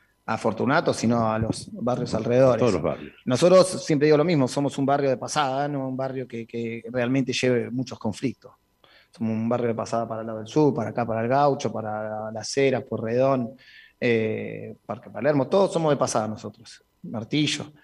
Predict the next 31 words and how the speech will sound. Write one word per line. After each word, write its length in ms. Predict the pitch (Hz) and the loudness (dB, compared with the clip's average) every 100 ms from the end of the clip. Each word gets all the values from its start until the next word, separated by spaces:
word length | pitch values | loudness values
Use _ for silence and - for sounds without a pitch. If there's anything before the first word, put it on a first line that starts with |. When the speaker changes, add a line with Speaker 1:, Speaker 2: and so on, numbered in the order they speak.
| - | -20
Speaker 1:
Entonces, 500 | _ - 147 165 131 - - - _ _ _ _ _ | _ -6 2 2 2 -2 -12 -16 _ _ _ _ _
en 220 | 120 113 | -4 -2
el 60 | 113 | 0
tema 220 | 131 131 | 0 0
de 80 | 120 | 0
seguridad, 1080 | - 120 123 131 143 151 143 135 123 117 - _ _ _ _ _ _ _ | -2 -2 2 2 4 4 2 2 -2 -4 -8 _ _ _ _ _ _ _
siempre 960 | - - 139 131 131 127 123 120 120 117 - | -10 -4 -2 -2 -2 -2 -2 -4 -6 -8 -6
tenemos 360 | 127 135 131 127 | 0 2 2 0
algunos 280 | 131 127 117 | -2 -4 -4
percances, 460 | 131 233 254 - | -2 2 2 2
pero 180 | - 117 | -4 -4
venimos 280 | 117 135 123 | -4 -6 -4
trabajando 380 | 123 127 139 131 | -4 -2 0 0
en 40 | |
la 60 | 117 | -2
jurisdicción 560 | 123 120 120 117 147 | -4 -4 -4 -6 -6
dieciséis, 680 | 135 123 117 160 170 139 - _ | -6 -8 -4 0 0 0 -8 _
siempre 320 | - 127 117 | -8 -6 -2
trabajamos 360 | 120 117 123 | -2 -2 -2
en 40 | 117 | -2
conjunto 380 | 113 - 123 117 | -6 -6 -4 -4
acá 200 | 113 110 | -4 -6
con 100 | 110 | -8
la 60 | |
compañera 560 | 107 113 110 135 151 135 | -8 -6 -2 0 2 2
y 60 | |
con 100 | 107 | 0
los 100 | 107 | -4
demás, 400 | 113 123 123 - _ _ _ _ | -4 -4 -4 -8 _ _ _ _
gente 400 | - 147 160 156 | -4 0 2 2
que 720 | 117 110 110 110 110 117 131 | 0 -2 -4 -4 -6 -10 -14